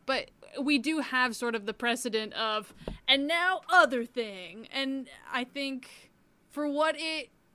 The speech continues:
punishes you with, with, like, okay, all these things that I'm trying to understand, it kind of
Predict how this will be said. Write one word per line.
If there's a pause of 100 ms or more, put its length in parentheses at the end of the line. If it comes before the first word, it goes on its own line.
(140)
punishes
you
with,
with,
like, (800)
okay,
all
these
things
that
I'm (380)
trying
to
understand,
it
kind
of